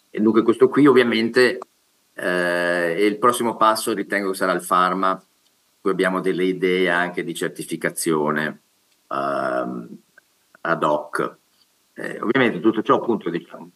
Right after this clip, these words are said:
il prodotto è una cosa, noi l'abbiamo dovuto condire con procedure operative, priorità, eh, documentali, eh, attenzione alle ricariche eventuali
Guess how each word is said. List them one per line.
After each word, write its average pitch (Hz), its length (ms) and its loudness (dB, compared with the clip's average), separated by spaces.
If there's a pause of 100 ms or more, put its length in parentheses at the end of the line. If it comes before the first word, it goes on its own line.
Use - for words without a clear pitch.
(200)
il - 60 -16
prodotto 117 380 4
è - 20 4
una 120 180 4
cosa, 120 500 4
noi 107 140 -2
l'abbiamo 104 260 -2
dovuto 104 240 0
condire 104 580 0
con 92 180 -8
procedure 92 680 0
operative, 87 840 -2 (560)
priorità, 95 840 4 (220)
eh, 80 160 -8
documentali, 90 1200 2
eh, 85 120 -8
attenzione 82 1040 0
alle 92 160 2
ricariche 92 880 -2 (460)
eventuali 92 1000 4